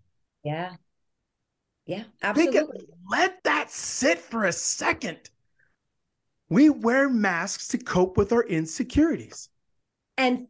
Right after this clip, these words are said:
Speaker 1: think about what a beautiful existence we would live if we removed the masks and recalibrated those insecurities into vulnerabilities. And we were strong enough to be vulnerable,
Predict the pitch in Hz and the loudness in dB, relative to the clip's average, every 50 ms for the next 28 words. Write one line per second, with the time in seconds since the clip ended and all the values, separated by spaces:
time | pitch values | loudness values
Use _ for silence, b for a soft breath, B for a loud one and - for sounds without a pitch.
0 | _ - 359 403 440 453 453 - - - 262 262 214 269 240 226 214 202 196 175 | _ -2 0 0 0 -2 -4 -8 -8 -4 -4 -2 0 2 2 2 2 0 0 -2
1 | - - _ _ - 190 226 240 220 208 175 156 147 202 202 196 208 233 294 330 | -4 -10 _ _ -6 -2 -2 -2 0 -2 -6 -6 -8 -6 -4 -2 0 2 4 4
2 | 359 392 403 381 - - 262 233 208 - 214 196 170 165 151 165 247 285 277 - | 4 4 2 0 -2 -2 -2 -2 -2 -2 -4 -6 -6 -6 -4 -2 -2 -2 -2 -4
3 | - - 175 170 170 147 - - - 175 202 190 175 185 180 151 147 170 175 165 | -6 -6 -6 -6 -6 -8 -10 -10 -6 -4 -2 -2 -2 -4 -6 -4 -2 -2 0 0
4 | 156 151 151 151 - - _ _ _ _ _ _ _ - 233 226 220 220 - - | 0 -2 -4 -6 -10 -20 _ _ _ _ _ _ _ 0 0 0 0 0 -4 -6
5 | 214 208 226 220 202 220 214 214 220 226 254 302 359 392 381 - 302 214 233 202 | -2 0 0 0 0 0 2 2 4 4 4 4 4 2 0 -4 -4 -4 -4 -2
6 | 185 165 160 156 147 165 160 - - - - - - - _ B B B B B | -2 -2 -4 -4 -4 -6 -10 -12 -16 -16 -18 -18 -20 -20 _ B B B B B
7 | 214 220 220 214 262 311 311 311 - - - - 254 277 320 330 370 320 254 269 | 0 0 0 2 2 0 0 0 -4 -10 -8 -6 -4 -2 -2 0 -2 -2 0 2
8 | 269 247 226 226 220 220 220 208 202 - - 196 196 196 196 - - 180 - - | 2 4 4 4 2 0 -2 -4 -4 -6 -6 -6 -4 -4 -4 -6 -8 -10 -8 -4
9 | - 214 196 202 214 220 254 277 294 294 - - b b b b b b 247 247 | -2 0 2 2 2 0 0 -2 -4 -4 -8 -12 b b b b b b -2 -2
10 | 254 240 - - 254 254 240 233 233 226 214 214 - _ _ 180 170 165 214 254 | -2 -2 -4 -4 -2 -2 0 0 0 0 -2 -4 -8 _ _ -10 -6 -2 0 0
11 | 294 349 392 403 403 370 294 208 208 185 165 165 160 - - - - - - - | 2 2 0 2 2 2 0 0 0 -2 -2 -4 -6 -8 -10 -12 -14 -16 -18 -20
12 | _ _ _ - 220 226 226 226 240 220 226 220 220 - - - - - - 190 | _ _ _ -2 0 2 2 2 2 2 0 0 -2 -4 -8 -12 -12 -12 -10 -4
13 | 190 214 226 226 247 262 269 285 294 294 294 294 285 262 269 254 226 208 196 190 | 0 2 2 4 4 2 2 2 2 2 2 2 2 2 2 2 0 0 -2 -4
14 | - - - 196 160 196 185 160 165 185 180 175 170 165 156 143 135 147 139 - | -6 -8 -8 -6 -4 -4 -4 0 0 0 0 0 -2 -4 -4 -4 -4 -4 -4 -4
15 | - 147 - | -6 -12 -16